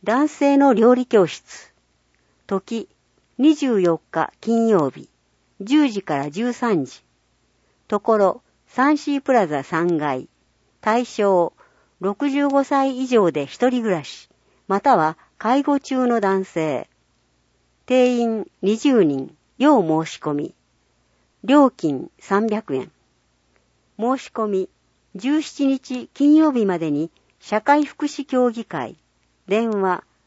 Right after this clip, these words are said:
零八四八六三零五七零へ。県立広島大学研究開発助成事業成果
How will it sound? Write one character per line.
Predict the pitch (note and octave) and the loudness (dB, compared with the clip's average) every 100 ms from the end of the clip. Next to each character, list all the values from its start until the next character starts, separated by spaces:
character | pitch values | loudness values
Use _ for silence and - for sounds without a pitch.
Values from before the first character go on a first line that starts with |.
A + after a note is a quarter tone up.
| _ | _
零 | - A#3 D4 | -2 0 0
八 | C4+ - - D3+ | -2 -4 -4 -4
四 | F3 F3+ | -2 -2
八 | F3+ E3 - C#3 - - | -6 -12 -12 -14 -14 -8
六 | E3+ F#3+ C4 | -6 -4 -6
三 | - G#3+ C3 - _ _ _ | -4 -2 -4 -8 _ _ _
零 | F#3 A#3 C4+ | -2 2 2
五 | B3+ C#4 F#3+ D3 | 2 2 2 2
七 | D3+ F#3+ G3+ | -2 0 0
零 | G3+ E3+ - - | 0 -2 -4 -8
へ。 | D#3 - _ _ _ _ _ _ _ _ _ _ _ _ _ _ _ _ _ _ _ _ _ | -10 -10 _ _ _ _ _ _ _ _ _ _ _ _ _ _ _ _ _ _ _ _ _
県 | F4 | -4
立 | B3+ B3 - A3+ G3 | -4 -8 -8 -10 -10
広 | - A#3+ C#4+ | -8 -6 -6
島 | C4+ C4 | -4 -4
大 | A#3+ A3+ | 0 -2
学 | F3 D3 - C3+ _ _ _ _ _ _ | -2 -8 -12 -18 _ _ _ _ _ _
研 | B3+ C#4 C#4+ | -2 0 0
究 | - C4 B3+ | -4 -6 -6
開 | B3 B3 D4 | -4 -4 -2
発 | C4 C#4 C4 B3 | -4 -8 -8 -6
助 | G#3 | -6
成 | G3 C4+ B3+ | -4 -4 -4
事 | A3+ A#3 | -6 -4
業 | F#3 D3 C3+ _ _ _ | -2 -2 -6 _ _ _
成 | _ G3+ G3 | _ -4 -2
果 | - D#3 | -4 -6